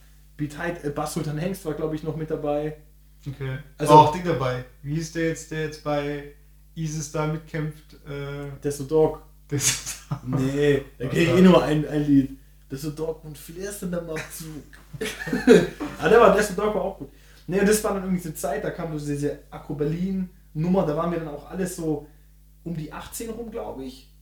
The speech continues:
Speaker 2: Mhm.
Speaker 1: Und dann war's ja auch, da hat man irgendwie, das war ja voll, oh, shocking irgendwie, die haben ja voll, äh, Texte gerappt, die ja eigentlich, ähm, so echt am Limit waren.
Speaker 2: Und
Speaker 1: Und
Speaker 2: "Kauf deiner Mutter ein Buch. Zum Geburtstag schenke ich deiner Mutter ein Buch."
Speaker 1: <laughs> Ja, das war
Speaker 2: Zitat
Speaker 1: Bushido,
Speaker 2: Bushido, ja,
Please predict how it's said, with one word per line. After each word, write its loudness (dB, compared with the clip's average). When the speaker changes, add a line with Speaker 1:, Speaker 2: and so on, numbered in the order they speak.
Speaker 2:
Mhm. -2
Speaker 1:
Und -4
dann -6
war's -6
ja -6
auch, -4
da -8
hat -12
man -4
irgendwie, -6
das -8
war -6
ja -6
voll, -6
oh, -14
shocking -8
irgendwie, -6
die -2
haben -2
ja -4
voll, -4
äh, -10
Texte -12
gerappt, -2
die -2
ja -2
eigentlich, -8
ähm, -6
so -8
echt -8
am 0
Limit -4
waren. -8
Speaker 2:
Und -2
Speaker 1:
Und -4
Speaker 2:
"Kauf 0
deiner 4
Mutter 0
ein 2
Buch. 0
Zum -8
Geburtstag -6
schenke -2
ich -8
deiner -2
Mutter -4
ein 0
Buch." 2
Speaker 1:
<laughs> 6
Ja, -4
das 2
war 8
Speaker 2:
Zitat 8
Speaker 1:
Bushido, 2
Speaker 2:
Bushido, -4
ja, -6